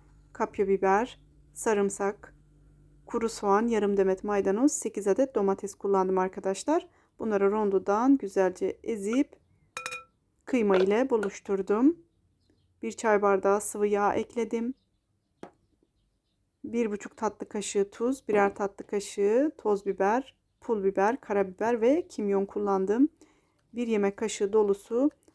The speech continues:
domates salçası ekleyip güzelce harmanlayıp iç harcımı bu şekilde hazırladım. Bu iç harcı ile ister pide, ister lahmacun yapabilirsiniz arkadaşlar.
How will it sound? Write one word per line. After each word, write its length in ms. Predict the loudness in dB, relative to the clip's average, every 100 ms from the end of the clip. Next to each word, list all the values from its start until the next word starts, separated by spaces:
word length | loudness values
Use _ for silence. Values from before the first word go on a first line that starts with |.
| _
domates 360 | -2 -2 -2 -4
salçası 480 | -2 -2 -2 -8
ekleyip 800 | -4 -4 -2 -2 0 -2 -4 _
güzelce 580 | -10 0 2 2 0 -2
harmanlayıp 800 | -2 0 0 0 -2 -2 -2 -4 -8
iç 160 | -8
harcımı 380 | -2 0 0 -4
bu 40 | -6
şekilde 400 | -14 -10 -6 -6
hazırladım. 720 | -2 0 2 2 6 4 4 _ _ _ _ _ _ _ _ _ _ _ _ _ _ _ _
Bu 160 | 0 6
iç 180 | 6 4
harcı 340 | 2 4 4
ile 400 | 2 2 2 0
ister 400 | -2 -6 -6 -6
pide, 360 | -8 -4 0 0
ister 500 | -2 -6 -2 0 2
lahmacun 680 | 2 0 -2 -2 2 2 2 _ _ -10
yapabilirsiniz 760 | -2 0 2 2 0 -2 -2
arkadaşlar. 840 | 0 0 -2 -2 -2 -2 -2 -2